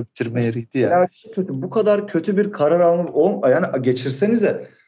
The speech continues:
Speaker 1: Leclerc de bence artık zorlamalıydı.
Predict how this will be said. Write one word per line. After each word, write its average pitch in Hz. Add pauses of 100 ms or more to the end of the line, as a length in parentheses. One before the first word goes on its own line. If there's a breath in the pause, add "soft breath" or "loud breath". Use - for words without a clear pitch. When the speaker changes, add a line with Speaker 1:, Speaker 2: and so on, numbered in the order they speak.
(180)
Speaker 1:
Leclerc 202
de 190
bence 156
artık 135 (260)
zorlamalıydı. 165